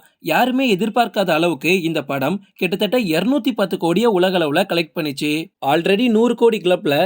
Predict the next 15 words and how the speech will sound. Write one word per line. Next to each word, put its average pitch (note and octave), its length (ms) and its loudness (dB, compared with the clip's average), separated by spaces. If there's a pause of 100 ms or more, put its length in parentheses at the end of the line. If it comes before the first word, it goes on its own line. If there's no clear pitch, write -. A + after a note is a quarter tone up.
(160)
கமல், G#3+ 380 2
விஜய், F#3 400 2 (100)
ரஜினி F3 420 2
இருந்துட்டு E3 280 -2
வர D3+ 180 2
அந்த D#3 280 0
சமயத்துல, E3 420 -2 (420)
நாலாவதா A#3+ 520 2
ஒரு G3 200 4
ஆள் D3+ 300 0
ரெண்டாயிரத்தி G#3+ 440 0
பதிமூணுல F3 500 0 (160)
என்ட்ரி D#3+ 260 0
கொடுத்தாரு. C#3+ 460 0 (360)
அந்த B3 200 2